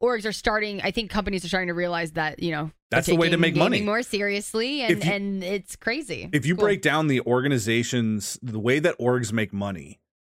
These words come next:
Speaker 2: it literally, it, y-, everyone used to think it was on their esports teams. It's not anymore. It's on their
Speaker 1: No,
Speaker 2: brand deals and their,
Speaker 1: sponsorships and
Speaker 2: yeah, and their
Speaker 1: partners, yeah.
Speaker 2: sponsorships, a hundred percent.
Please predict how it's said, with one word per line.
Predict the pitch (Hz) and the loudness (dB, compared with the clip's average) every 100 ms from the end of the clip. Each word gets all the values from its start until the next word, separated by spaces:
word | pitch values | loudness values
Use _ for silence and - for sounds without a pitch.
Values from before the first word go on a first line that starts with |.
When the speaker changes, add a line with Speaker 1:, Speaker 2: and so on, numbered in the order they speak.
| _ | _
Speaker 2:
it | 135 117 - | 0 0 -4
literally, | 127 127 147 160 135 | 0 2 4 4 2
it, | 113 123 | 2 -2
y-, | 117 117 127 | -2 -8 -2
everyone | 139 170 160 | 2 4 4
used | 143 - | 2 0
to | |
think | 120 123 | 0 0
it | 104 110 117 | 0 -4 -4
was | 127 117 | 0 2
on | 113 | 2
their | 107 | 0
esports | 127 120 - 95 - | 0 -2 -2 -4 -6
teams. | - 87 85 | -10 -12 -12
It's | 101 - | -12 -4
not | 104 139 | 0 2
anymore. | 107 90 85 71 | 0 -4 -10 -10
It's | - | -4
on | 113 | 0
their | 113 | 2
Speaker 1:
No, | 110 113 | 0 2
Speaker 2:
brand | 113 113 123 | 4 4 4
deals | 123 135 117 | 2 2 2
and | 120 | 2
their, | 113 | 2
Speaker 1:
sponsorships | - - | 0 -4
and | 175 | 0
Speaker 2:
yeah, | 135 120 | 2 2
and | 104 | 2
their | |
Speaker 1:
partners, | - 151 170 - | 2 2 0 -4
yeah. | |
Speaker 2:
sponsorships, | 80 - | -8 -10
a | |
hundred | - 151 135 | -2 0 0
percent. | - 62 | -6 -14